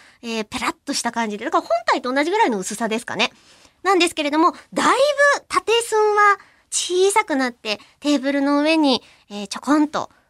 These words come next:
スタンディングしてらっしゃる吉田さんが今目の前にいるんですけれども、なんとですね、吉田さんが、あの、こういうこともあろうかと、と、自分のデスクに飾っておいたものを勝手に我々持ってきたわけではなく、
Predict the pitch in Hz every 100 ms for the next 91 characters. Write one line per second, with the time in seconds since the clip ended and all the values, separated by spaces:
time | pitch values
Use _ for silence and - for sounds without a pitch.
0 | _ _ _ _ _ _ _ _ - 220
1 | 233 202 214 202 214 - - - 214 190
2 | 233 - 247 214 - - _ 220 202 220
3 | 208 202 190 208 233 269 254 233 269 339
4 | 294 277 240 226 226 320 349 294 - -
5 | - - - _ 240 311 - 285 214 208
6 | 196 208 202 - _ _ _ - 285 392
7 | 440 440 415 427 523 403 - _ _ _
8 | - 233 226 220 220 214 - 302 349 381
9 | 415 427 415 247 220 339 381 240 - -
10 | - _ _ _ 202 208 233 233 262 -
11 | 277 202 214 233 233 302 339 269 233 247
12 | 226 226 - 254 262 262 277 277 262 311
13 | - 233 339 440 302 175 160 233 277 -
14 | 247 214